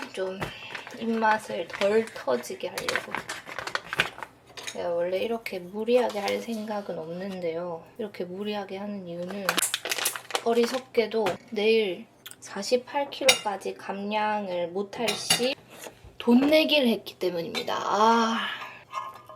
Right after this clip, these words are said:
하루만 더 있었어도 좀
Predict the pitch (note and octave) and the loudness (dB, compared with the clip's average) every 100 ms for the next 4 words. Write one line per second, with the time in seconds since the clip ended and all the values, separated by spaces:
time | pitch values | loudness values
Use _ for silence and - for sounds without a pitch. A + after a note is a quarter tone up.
0 | - - - - - - - - - - | -14 -14 -14 2 6 6 2 -6 -16 -20
1 | - - - - E4 E4+ D#4+ A#3 G3 - | -20 -8 -8 2 6 8 8 8 6 6
2 | G3 G3+ G3 - E3+ - - D#3 D3+ F#3+ | 2 2 -2 -2 -2 -2 -4 -4 -6 -6
3 | F3 E3 F#3+ | -6 -8 -10